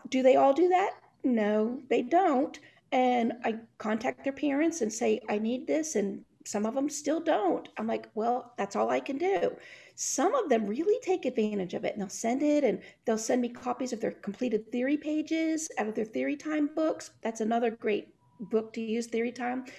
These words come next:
So it just depends. But in the group classes, we have so much fun. That's when we do theory, music history, our note reading, our note learning. And that's why they read so well,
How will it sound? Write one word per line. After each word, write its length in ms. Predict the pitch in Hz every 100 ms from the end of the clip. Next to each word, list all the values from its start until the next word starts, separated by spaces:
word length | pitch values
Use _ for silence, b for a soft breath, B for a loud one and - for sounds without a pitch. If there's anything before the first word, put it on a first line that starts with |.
| B B B
So 240 | - 349
it 120 | - 285
just 160 | 359
depends. 440 | 302 302 370 262 -
But 260 | - - -
in 100 | 294
the 80 |
group 240 | 330 311 311
classes, 400 | 302 311 294 294
we 80 | 285
have 100 | -
so 400 | - - 320 339
much 220 | 330 -
fun. 400 | - 302 208 233
That's 240 | 269 262 294
when 100 | 277
we 120 | 269
do 140 | 254
theory, 720 | - - 285 294 302 302 302 B B B
music 340 | 247 233 226
history, 680 | - 339 - - 320 311 311 B B -
our 140 | 240
note 300 | 247 277 311 285
reading, 400 | 294 294 302 262
our 160 | 226
note 300 | 226 277 294 277
learning. 460 | 269 285 294 277
And 160 | 262 247
that's 200 | 285 -
why 120 | 277
they 140 | 254 208
read 240 | 220 220
so 200 | - 220
well, 420 | 196 190 185 -